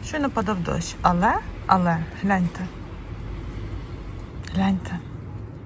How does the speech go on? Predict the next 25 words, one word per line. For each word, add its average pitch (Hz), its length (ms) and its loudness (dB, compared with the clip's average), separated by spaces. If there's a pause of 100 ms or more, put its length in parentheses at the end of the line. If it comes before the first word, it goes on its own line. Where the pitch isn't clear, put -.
(1300)
Зразу 240 420 4
видно, 170 420 0 (140)
де 190 220 2
п'ятдесят 175 460 -2
два 156 220 -2
два 165 220 -2
нуля, 175 300 2 (240)
а 170 60 -4
де 226 120 -2
бланк. 165 500 -4 (380)
Бачите? - 320 -10 (760)
Так, 285 140 -4 (300)
тому 240 240 0 (1000)
одну 208 300 2
ниточку 180 460 0
я 180 160 -2
забираю, 269 480 -4 (200)
ховаю, 214 520 2
на 208 80 2
неї 185 240 6
зараз 175 280 0
наліпочку 175 480 2
нову 269 240 0
зроблю, 277 360 -2 (540)
а - 120 6